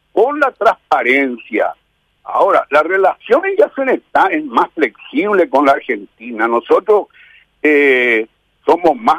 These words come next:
amigos. Y Catuyen y Monguetá, bueno, es amigo. Nosotros necesitamos esto. Estos son gastos este, de orden nacional, queremos, eh, eh, eh, los límites del tratado no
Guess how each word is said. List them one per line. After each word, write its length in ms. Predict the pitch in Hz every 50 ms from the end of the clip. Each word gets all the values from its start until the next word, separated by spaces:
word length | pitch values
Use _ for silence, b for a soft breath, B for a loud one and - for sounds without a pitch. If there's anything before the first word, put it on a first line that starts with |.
| - -
amigos. 640 | 117 113 110 113 135 165 170 165 151 131 107 104
Y 80 | 127 131
Catuyen 580 | - 147 - - _ - 151 170 175 180 180 180
y 80 | 180
Monguetá, 640 | 180 180 185 185 175 156 - - _ - 139 147 151
bueno, 300 | 135 139 156 156 170 185
es 80 | -
amigo. 400 | 165 120 117 127 156 170 170 165
Nosotros 420 | 160 160 - - 403 427 - 440 415 427
necesitamos 580 | 392 330 381 339 320 - - 202 220 208 208 - _
esto. 460 | 135 139 127 110 _ _ 113 95 - - _ _ _ _ _ _ _ -
Estos 260 | 185 185 240 226 214
son 220 | 214 214 220 214
gastos 500 | 185 160 156 170 - _ - 190 196 - b b b _ _ _ _ _
este, 540 | 151 160 - _ 156 156 156 156 151 147 147
de 100 | 151 147
orden 400 | - 139 156 160 160 160 160 151
nacional, 800 | 156 160 165 - - 175 175 190 220 233 233 233 233 226 214 208 -
queremos, 580 | - 151 147 156 147 147 151 151 143 - - - _ _ _ _ _ _ _ _
eh, 760 | - 135 131 131 131 127 123 120 117 113 110 104 107 104 98 _ _ _ _ _ _ _ _ _ _
eh, 300 | - 127 123 120 123 120 120 - - 143 135 - 120 147 -
eh, 280 | 123 131 123 127 123 120
los 220 | 127 147 139 127 127
límites 460 | 135 151 175 175 160 143 - 165 135
del 220 | 170 175 170 160
tratado 640 | - 147 143 131 - - 160 180 180 180 180 170 165
no 120 | 160 147